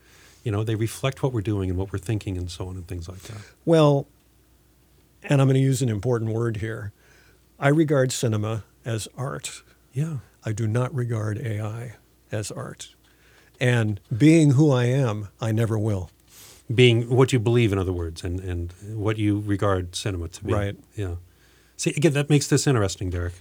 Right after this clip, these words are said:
Speaker 1: <laughs> I'll do a quick station I D. We are talking with Derek Bang. He is film critic for his blog, Derek Bang on Film, and also for the Davis Enterprise. And he's been doing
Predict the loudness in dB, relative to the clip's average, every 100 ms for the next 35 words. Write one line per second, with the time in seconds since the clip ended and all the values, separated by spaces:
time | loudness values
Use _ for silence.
0 | -20 _ -10 -10 -10 -14 0 0 2 -4
1 | -2 -8 -8 -8 -8 -2 6 6 8 6
2 | 8 6 4 4 4 4 4 4 2 2
3 | 2 2 4 4 4 0 0 2 2 4
4 | 4 2 -2 -2 0 0 2 2 0 -6
5 | -20 -20 -20 _ 0 2 4 2 2 2
6 | 2 0 -2 0 0 2 0 0 0 0
7 | -2 -2 -2 -2 -2 -2 -2 -2 -2 -4
8 | -2 0 0 -4 -18 -20 _ -8 -2 -2
9 | 0 -2 2 2